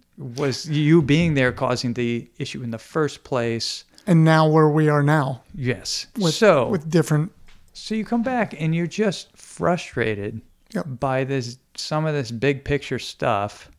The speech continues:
Speaker 1: And you
Speaker 2: And that's
Speaker 1: just
Speaker 2: overwhelming.
Speaker 1: It's
Speaker 2: I mean,
Speaker 1: overwhelming.
Speaker 2: yeah.
Speaker 1: It's, you, and you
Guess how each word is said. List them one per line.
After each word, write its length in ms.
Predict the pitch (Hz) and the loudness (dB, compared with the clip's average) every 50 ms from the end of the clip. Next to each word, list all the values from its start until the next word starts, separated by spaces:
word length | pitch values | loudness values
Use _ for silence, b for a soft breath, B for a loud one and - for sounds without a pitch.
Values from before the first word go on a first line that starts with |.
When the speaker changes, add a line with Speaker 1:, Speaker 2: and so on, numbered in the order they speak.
| _ _ _ _ _ _ _ _ _ _ _ | _ _ _ _ _ _ _ _ _ _ _
Speaker 1:
And 240 | - 117 120 127 127 | -8 -4 -4 -2 0
you 60 | 131 - | 4 6
Speaker 2:
And 80 | 190 | 8
that's 160 | 202 233 - | 8 8 8
Speaker 1:
just 100 | - 202 | 8 6
Speaker 2:
overwhelming. 640 | 175 151 143 151 139 156 175 170 156 175 151 139 123 - _ _ _ - - | 6 6 4 2 4 4 2 2 0 -2 -4 -6 -8 -12 _ _ _ -10 -8
Speaker 1:
It's 140 | 165 - - | -8 -2 2
Speaker 2:
I 80 | 208 185 | 4 6
mean, 120 | 180 170 | 6 6
Speaker 1:
overwhelming. 460 | 135 143 139 139 156 160 160 151 - | 4 4 2 2 2 2 0 0 0
Speaker 2:
yeah. 60 | 143 139 | -2 -2
Speaker 1:
It's, 120 | 123 - | -2 -2
you, 420 | - 156 139 147 147 143 147 151 - | -2 0 2 2 2 2 0 0 0
and 160 | 135 135 135 147 | 0 0 0 0
you 160 | 139 139 | 0 -2